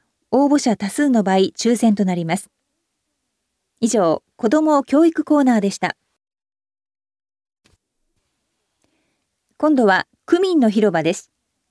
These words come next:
このコーナーは区民の方相互の情報交換の場です。行事は区の主催ではありません。各主催者に内容をよく確認の上、ご自分の責任でご参加ください。お問い合わせは、本庁舎三階、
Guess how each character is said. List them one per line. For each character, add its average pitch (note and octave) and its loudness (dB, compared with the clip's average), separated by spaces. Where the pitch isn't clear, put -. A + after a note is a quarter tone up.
こ D4 0
の F4 0
コ F#4 -2
ー - -
ナ D#4 2
ー - 2
は F#3 2
区 - -2
民 E4 0
の A3+ 0
方 F#3 -4
相 C4 -2
互 C4+ 0
の C4 2
情 A#3 0
報 B3+ -2
交 A#3+ -2
換 G3 -6
の D#3 -8
場 D3+ -8
で D#3 -4
す。 - -20
行 A#3 0
事 A#3+ -2
は A#3 0
区 D4+ -2
の C#4 2
主 G#3 -4
催 C4 -2
で C4+ 0
は A3 0
あ F3+ -4
り G3 -2
ま G#3 -2
せ G3+ -2
ん。 - -8
各 D4+ 0
主 A#3 -4
催 C#4+ -2
者 B3+ 0
に F3+ -2
内 A3 0
容 A#3+ 0
を A#3 0
よ D4 2
く D#4+ -2
確 A#3+ -4
認 A3 2
の G#3 2
上、 F#3+ -2
ご F#3+ 0
自 A#3+ 0
分 D4+ 2
の C#4+ 0
責 C4 -4
任 D4+ 0
で D4 0
ご A3+ -2
参 G#3+ -2
加 G3+ -4
く G3 -6
だ G3 -2
さ F#3 -2
い。 - -8
お G#3+ -6
問 B3+ 0
い A#3+ 0
合 A#3+ 2
わ A#3 -4
せ A3+ -4
は、 G#3 -2
本 B3 0
庁 A#3+ -2
舎 F3+ -6
三 F#3+ -4
階、 E3+ -4